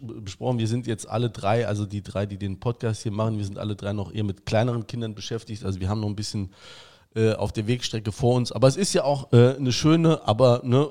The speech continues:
hoffentlich auch endliche, das denkt man dann ja schon in den, äh, bescheidenen Nächten, ähm, drüber nach, dass, dass das hoffentlich dann irgendwann auch mal ein Ende hat oder wenn man, ja, angeschrien wird,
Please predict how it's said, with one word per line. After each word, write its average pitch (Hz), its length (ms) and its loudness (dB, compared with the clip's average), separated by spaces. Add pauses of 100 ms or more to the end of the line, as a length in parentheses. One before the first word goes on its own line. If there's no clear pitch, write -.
hoffentlich 147 540 -2
auch 135 240 0
endliche, 123 440 0
das 110 200 0
denkt 131 240 -2
man 120 240 -2
dann 110 180 -2
ja 107 80 2
schon 123 240 4
in 107 220 2
den, 110 240 4
äh, 104 280 0 (540)
bescheidenen 131 560 4
Nächten, 120 600 0
ähm, 107 440 0
drüber 117 300 0
nach, 104 240 4
dass, - 300 0
dass 104 200 -2
das 110 240 -2
hoffentlich 117 360 -2
dann 107 180 -2
irgendwann 113 320 -4
auch 101 100 -4
mal 101 120 0
ein 104 80 -2
Ende 107 320 0
hat 104 180 0
oder 101 160 -2
wenn 101 80 -2
man, 104 180 -4 (240)
ja, 87 160 -8 (280)
angeschrien 107 520 -4
wird, 98 300 -4